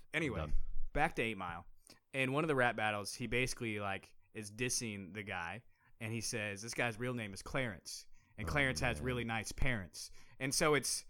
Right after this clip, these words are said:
Speaker 1: there's multiple layers to this,
Speaker 2: Yeah.
Speaker 1: uh, that there's more than just what we're talking about. But what I internalized as a white kid, uh, watching that is, like, it's a diss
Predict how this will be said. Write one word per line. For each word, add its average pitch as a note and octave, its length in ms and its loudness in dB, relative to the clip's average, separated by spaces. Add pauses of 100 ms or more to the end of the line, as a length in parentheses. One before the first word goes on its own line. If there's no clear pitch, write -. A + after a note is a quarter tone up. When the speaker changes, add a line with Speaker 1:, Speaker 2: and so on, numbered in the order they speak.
(160)
Speaker 1:
there's E3 160 4
multiple F#3+ 300 6
layers A#2+ 300 4
to C#3+ 60 0
this, B2+ 400 2
Speaker 2:
Yeah. A2 360 8
Speaker 1:
uh, G#2 40 -2
that G#2+ 140 -4
there's A2+ 240 -2
more A#2+ 260 -2
than A#2+ 140 -2
just A2+ 180 -6
what A#2 120 -4
we're A2+ 80 -2
talking A#2 300 -2
about. C3 260 0 (320)
But D3+ 280 4
what C#3+ 240 0
I F#3+ 260 6
internalized G#2+ 500 -2
as G2+ 100 -8
a G2 60 -8
white A#2+ 240 -4
kid, D#2 280 -12 (460)
uh, A2 140 0
watching A2+ 440 2
that F#2+ 260 -6 (220)
is, B2+ 180 -4
like, A#2+ 140 -2
it's B2 160 -4
a A2 60 -4
diss G#2+ 680 0